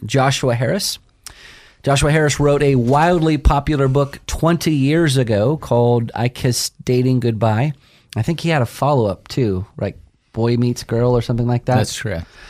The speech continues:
Speaker 1: And, uh, I mean, he, I think he was, like, nineteen or twenty years old. He became an instant Christian celebrity, evangelical celebrity.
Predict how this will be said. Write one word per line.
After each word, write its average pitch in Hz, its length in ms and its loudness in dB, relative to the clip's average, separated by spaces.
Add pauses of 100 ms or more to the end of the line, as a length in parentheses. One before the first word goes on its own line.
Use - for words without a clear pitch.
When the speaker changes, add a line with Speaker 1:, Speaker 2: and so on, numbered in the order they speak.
(500)
Speaker 1:
And, 143 300 4
uh, 123 460 4 (300)
I 139 120 2
mean, 131 320 2 (320)
he, 131 200 -4
I 139 80 2
think 170 180 4
he 165 100 -2
was, 131 240 2
like, 117 180 0 (300)
nineteen 170 480 2
or 160 80 0
twenty 147 280 -2
years 143 200 -2
old. 117 340 0
He 127 180 -2
became 127 440 2
an 117 120 2
instant 156 600 0 (160)
Christian 131 580 2
celebrity, 113 680 0 (200)
evangelical 120 520 0
celebrity. 107 520 -4